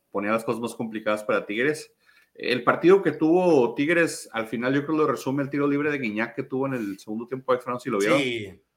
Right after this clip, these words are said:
Speaker 1: Eh, básicamente la puso en la luna el balón, o sea, nunca he visto que Guiñac le pegara así, tan feo. De hecho, no he visto un par de jugadores mucho tiempo con él pegado así. Tan
Speaker 2: Sí,
Speaker 1: feo,
Speaker 2: salió a la
Speaker 1: un balón.
Speaker 2: colonia Santa Úrsula, güey.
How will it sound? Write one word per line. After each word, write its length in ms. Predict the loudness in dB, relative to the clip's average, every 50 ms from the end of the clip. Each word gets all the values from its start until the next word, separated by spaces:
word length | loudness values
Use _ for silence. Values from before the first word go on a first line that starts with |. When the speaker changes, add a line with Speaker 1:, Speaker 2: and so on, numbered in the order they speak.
| _ _ _ _ _
Speaker 1:
Eh, 180 | -8 -6 -4 -2
básicamente 680 | -2 -2 -2 -4 -4 -2 -2 -2 -2 -2 -4 0 2 2
la 160 | 2 2 0
puso 180 | -2 -4 0 2
en 60 | 2
la 60 | 2
luna 260 | 2 2 0 0 0 0
el 80 | 2
balón, 240 | 2 2 2 2 0
o 80 | 0 -2
sea, 160 | -4 -4 -4
nunca 320 | -2 -4 -4 -2 0 2
he 60 | 2
visto 240 | 2 2 0 -2 -6
que 80 | -6 -6
Guiñac 260 | -4 -4 -6 -6 -6
le 60 | -8
pegara 320 | -4 -2 -2 0 0 -2 -2
así, 400 | -4 -2 -4 -2 -4 -4 _ _
tan 220 | -10 -10 -10 -8 -4
feo. 260 | -2 0 2 2 2
De 60 | 0
hecho, 160 | 0 0 0
no 100 | 0 0
he 60 | 0 0
visto 220 | 0 -2 -4 -6
un 80 | -4 -4
par 100 | -2 -2
de 180 | -2 -4 -4
jugadores 300 | -4 -2 -2 -2 -2 -4
mucho 220 | -10 -12 -12 -12 -14
tiempo 180 | -14 -14 -10
con 160 | -8 -6 -6
él 80 | -6 -4
pegado 220 | -4 -2 0 0
así. 320 | 0 0 -2 -6 -8 -8 -12 _ _ _ _ _ _ _ _ _ _ _ _ _ _ -6
Tan 180 | -4 -4 -4
Speaker 2:
Sí, 60 | -2
Speaker 1:
feo, 140 | -2 0 2
Speaker 2:
salió 140 | 4 6 6
a 80 | 6 6
la 140 | 6 4
Speaker 1:
un 60 | 4 4
balón. 0 |
Speaker 2:
colonia 420 | 2 2 2 2 2 0 -2 -2
Santa 400 | -2 -4 -6 -6 -4 -2 -2 -2
Úrsula, 400 | -2 -4 -8 -8 -10 -10 -10 -10
güey. 160 | -12 -14 -18